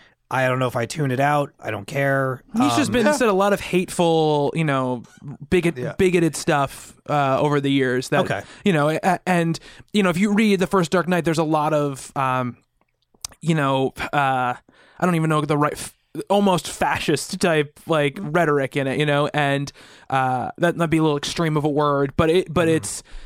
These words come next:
Speaker 2: i-, in that tone, and it seems like that's sort of his personality in life, or at least his public-facing persona. I
Speaker 1: Right.
Speaker 2: don't know what he's like personally, the people who know him, but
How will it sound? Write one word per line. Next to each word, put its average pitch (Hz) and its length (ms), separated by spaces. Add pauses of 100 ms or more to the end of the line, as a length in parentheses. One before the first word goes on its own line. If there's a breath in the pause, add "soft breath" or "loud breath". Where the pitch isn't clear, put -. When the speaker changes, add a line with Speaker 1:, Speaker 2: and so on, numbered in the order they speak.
(140 loud breath)
Speaker 2:
i-, 214 140
in 202 100
that 175 180
tone, 170 240
and 170 200
it 165 100
seems 196 260
like 170 100
that's 165 240
sort 175 320
of 151 200 (260)
his 160 280
personality 147 840
in 160 100
life, 147 260
or 190 120
at - 220
least 233 180
his 233 100
public-facing 180 1000
persona. 147 260
I - 40
Speaker 1:
Right. - 80
Speaker 2:
don't 175 180
know 165 120
what 160 120
he's 151 140
like 151 260 (600 loud breath)
personally, 185 320
the 165 80
people 160 220
who 165 80
know 160 240
him, 143 180
but 156 220